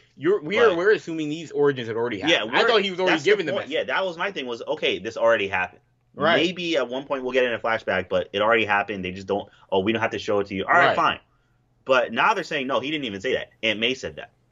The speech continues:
Speaker 2: So I'm
Speaker 1: It,
Speaker 2: like,
Speaker 1: honestly, when she
Speaker 2: "So
Speaker 1: first
Speaker 2: where's
Speaker 1: said
Speaker 2: Uncle
Speaker 1: it,
Speaker 2: Ben?"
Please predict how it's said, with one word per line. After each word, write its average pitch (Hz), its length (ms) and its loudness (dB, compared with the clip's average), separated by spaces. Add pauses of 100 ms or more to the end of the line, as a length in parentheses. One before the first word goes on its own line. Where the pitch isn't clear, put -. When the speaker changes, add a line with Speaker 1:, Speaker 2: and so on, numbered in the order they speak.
(220)
Speaker 2:
So 143 80 -4
I'm 165 140 0
Speaker 1:
It, 175 40 4
Speaker 2:
like, 156 380 2
Speaker 1:
honestly, 185 340 2
when 160 140 -4
she 202 140 -10
Speaker 2:
"So 202 120 -4
Speaker 1:
first 214 60 2
Speaker 2:
where's 233 160 6
Speaker 1:
said 214 180 2
Speaker 2:
Uncle 233 60 0
Speaker 1:
it, 226 40 -2
Speaker 2:
Ben?" 254 220 -4